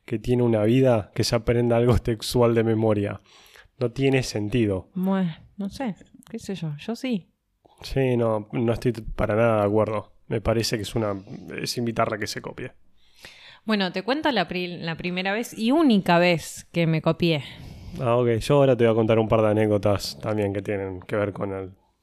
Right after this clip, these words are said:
Speaker 2: Bueno, cuestión que me fue muy mal en historia. Historia es una materia de primer año de comunicación social. Y, mm,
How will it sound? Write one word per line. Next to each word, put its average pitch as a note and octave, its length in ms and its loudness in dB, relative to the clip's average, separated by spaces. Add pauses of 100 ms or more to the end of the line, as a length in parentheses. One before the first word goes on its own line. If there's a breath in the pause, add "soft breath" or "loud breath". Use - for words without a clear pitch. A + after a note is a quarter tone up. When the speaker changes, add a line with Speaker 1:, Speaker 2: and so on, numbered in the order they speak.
(680 loud breath)
Speaker 2:
Bueno, F#3 400 -2
cuestión D#4 340 -2 (120)
que D4+ 380 0 (160)
me A3+ 200 0
fue F#4+ 320 0
muy C#4+ 340 2
mal C4+ 380 2
en F#3+ 160 2
historia. E3+ 640 2
Historia D#4 560 2
es G3 200 -2
una G#3+ 160 0
materia F#3+ 440 0
de F3 140 4
primer E3+ 400 2
año D#3+ 300 4
de D3 80 2
comunicación D3+ 640 0
social. C#3+ 540 -2 (680 loud breath)
Y, G3+ 220 2
mm, F#3+ 360 -2